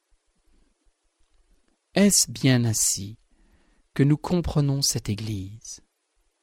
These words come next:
épouse vivante du Christ présent ?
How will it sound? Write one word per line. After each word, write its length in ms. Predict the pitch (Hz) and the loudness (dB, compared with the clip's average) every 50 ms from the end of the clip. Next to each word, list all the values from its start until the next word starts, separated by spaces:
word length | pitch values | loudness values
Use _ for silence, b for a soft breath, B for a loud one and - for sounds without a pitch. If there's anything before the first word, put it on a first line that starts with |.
| _ _ _ _ _ _ _ _ | _ _ _ _ _ _ _ _
épouse 640 | - 151 151 - - - 165 160 160 160 156 143 135 | 2 4 4 4 2 2 2 2 2 2 0 -2 -2
vivante 720 | 113 107 104 120 139 135 117 123 110 104 101 - - - 120 | -4 -4 -2 -2 -2 0 0 0 0 0 -2 -6 -10 -10 -6
du 180 | 120 123 131 | -4 -2 -2
Christ 460 | - - - 147 120 - - - - | -2 -2 -2 -2 0 -2 -2 -4 -6
présent ? 500 | - - - 120 107 - - 87 92 - | -6 -4 -4 -2 -2 -2 -4 -6 -12 -18